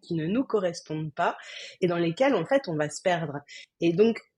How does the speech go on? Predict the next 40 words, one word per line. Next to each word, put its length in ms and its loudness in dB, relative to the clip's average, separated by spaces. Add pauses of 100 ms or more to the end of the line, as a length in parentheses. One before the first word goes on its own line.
je 60 -4
suis 160 -2
complètement 400 2
d'accord 260 2
avec 240 2
toi, 220 2
c'est 220 -2
bien 260 2
d'être 240 -2
au 80 0
clair 360 0
sur 340 -6
là 200 4
où 40 2
on 160 2
veut 120 2
aller, 460 4
comment 220 4
on 100 4
veut 140 2
y 100 2
aller 440 2
et 240 2 (120)
avec 240 -4
un 100 -10
système 460 -4
d'organisation. 840 -4 (400)
Mais 120 6
je 60 -2
pense 140 2
que 120 4
la 160 4
première 600 0
base 360 0 (500)
fondamentale, 920 2
c'est 160 -8
de 60 -10
se 140 -4
connaître 580 -4
soi. 360 -8